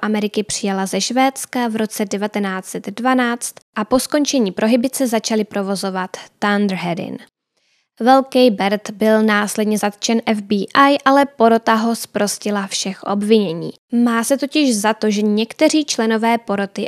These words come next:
občas do nelegálního hracího doupěte rádi zavítali jako hosté. Do roku dva tisíce pět v chatě žil Chuckův bratr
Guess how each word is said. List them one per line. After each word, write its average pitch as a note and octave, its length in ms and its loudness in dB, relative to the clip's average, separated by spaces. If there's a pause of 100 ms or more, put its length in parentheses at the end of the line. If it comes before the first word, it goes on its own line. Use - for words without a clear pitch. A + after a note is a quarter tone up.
(120)
občas G#3 680 -4
do G3+ 220 -4
nelegálního C4 960 0
hracího A#3 580 -2
doupěte G3+ 600 -4
rádi A#3 400 0
zavítali G3+ 640 -4
jako F#3 280 -10
hosté. G3 440 -8 (500)
Do B3 120 2
roku B3 240 2
dva A3+ 260 2
tisíce C#4+ 640 -4 (100)
pět F#3+ 420 -6
v - 80 -20
chatě C#4 500 -2
žil G#3+ 300 0 (100)
Chuckův G#3 460 -6
bratr G3 360 -4